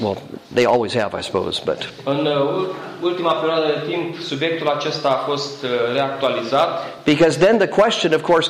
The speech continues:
Speaker 1: comes,
Speaker 2: Pentru că, evident, urmează o întrebare logică.
Speaker 1: "How could he be genuinely tempted
Speaker 2: Cum
Speaker 1: if
Speaker 2: a-,
Speaker 1: he could not sin?"
Speaker 2: cum a putut el să fie ispitit cu adevărat dacă nu putea să păcătuiască?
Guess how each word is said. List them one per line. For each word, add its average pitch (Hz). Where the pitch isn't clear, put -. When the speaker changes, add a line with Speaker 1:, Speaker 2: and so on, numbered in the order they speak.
Speaker 1:
comes, 180
Speaker 2:
Pentru 185
că, 185
evident, 202
urmează 170
o 143
întrebare 147
logică. 131
Speaker 1:
"How 175
could 185
he 185
be 165
genuinely 170
tempted 220
Speaker 2:
Cum -
Speaker 1:
if 131
Speaker 2:
a-, 254
Speaker 1:
he 143
could 135
not 110
sin?" 98
Speaker 2:
cum 226
a 240
putut 196
el 196
să -
fie 165
ispitit 151
cu 160
adevărat 147
dacă 147
nu 139
putea 139
să -
păcătuiască? -